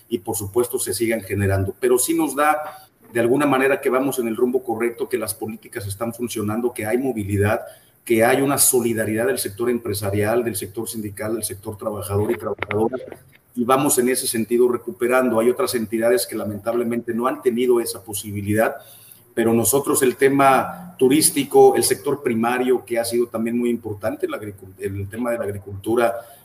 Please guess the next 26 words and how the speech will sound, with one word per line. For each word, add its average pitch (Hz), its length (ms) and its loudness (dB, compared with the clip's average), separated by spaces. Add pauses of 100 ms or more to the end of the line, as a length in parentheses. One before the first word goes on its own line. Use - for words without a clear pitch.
(140)
eh, 98 400 6
y 104 140 0
la 98 180 0
pesca 113 360 0
en 104 80 -4
algunos 110 380 -2
sectores 113 540 -2
en 104 100 -6
nuestra 101 200 -6
entidad 101 480 2
ha 117 80 -2
dado 117 300 -2
resultados, 104 680 2 (380)
y 110 80 -2
bueno, 131 340 4 (240)
nueve 110 300 2
mil 135 160 2
veintitrés 127 440 0
empleos, 127 600 2 (340)
eh, 104 360 0
si 101 120 -4
bien 110 180 0
es 123 100 -2
cierto, 123 360 2
paulatinos, 120 760 0
graduales, 117 640 4